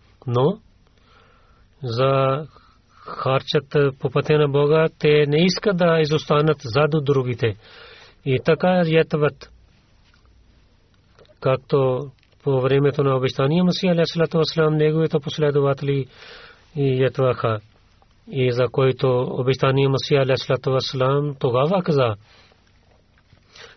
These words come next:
че аз на моя джамаат, на обич и преданост се чудвам, че има и такива от тях, които са много бедни.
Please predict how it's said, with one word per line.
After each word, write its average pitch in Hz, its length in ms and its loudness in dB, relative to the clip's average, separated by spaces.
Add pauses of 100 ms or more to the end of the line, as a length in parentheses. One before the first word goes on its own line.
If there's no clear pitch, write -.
(100)
че 143 100 -4
аз 131 260 0
на 139 100 2
моя 135 280 2
джамаат, 131 540 0 (2250)
на 123 500 0 (260)
обич 123 460 0
и 139 800 0 (260)
преданост 135 680 2 (200)
се - 180 -6 (200)
чудвам, 165 520 0 (2000)
че 139 120 -4 (280)
има 156 260 2
и 156 60 0
такива 156 360 0
от 156 120 -2
тях, 160 240 2
които 170 240 -2
са 165 140 0
много 160 440 2
бедни. 113 480 0